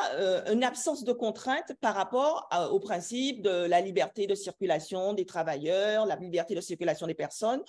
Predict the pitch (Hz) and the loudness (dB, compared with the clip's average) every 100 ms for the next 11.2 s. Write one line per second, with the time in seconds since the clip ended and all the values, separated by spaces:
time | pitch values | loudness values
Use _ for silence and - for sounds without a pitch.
0 | - _ _ - 208 214 226 226 190 226 | -14 _ _ -4 -2 -2 -2 -2 4 4
1 | 294 - - - _ - 165 127 127 71 | 4 0 -6 -20 _ 6 8 8 4 0
2 | 95 - - 220 202 208 - 202 208 247 | -4 -8 -6 -4 -4 -4 0 2 6 8
3 | 330 - 226 233 247 226 208 202 240 269 | 8 4 2 4 2 2 0 -2 0 2
4 | 302 160 226 285 - 185 196 185 233 254 | 2 4 4 4 -2 4 6 8 6 2
5 | 226 - 226 196 196 226 226 175 160 160 | 0 -2 0 2 2 0 0 0 -4 -8
6 | - - _ - - - _ _ _ 214 | -12 -14 _ -20 -20 -20 _ _ _ 4
7 | 233 240 311 381 - - 220 285 320 320 | 6 6 4 4 -2 -2 4 6 6 6
8 | 277 254 226 240 240 240 208 208 202 190 | 4 4 4 0 2 0 0 2 2 2
9 | 170 175 165 202 226 294 294 269 240 285 | 0 0 0 -4 -4 0 0 0 -2 0
10 | 247 226 220 202 202 196 190 185 233 - | 0 -2 -2 -2 -2 -4 -4 -4 -4 -8
11 | - | -12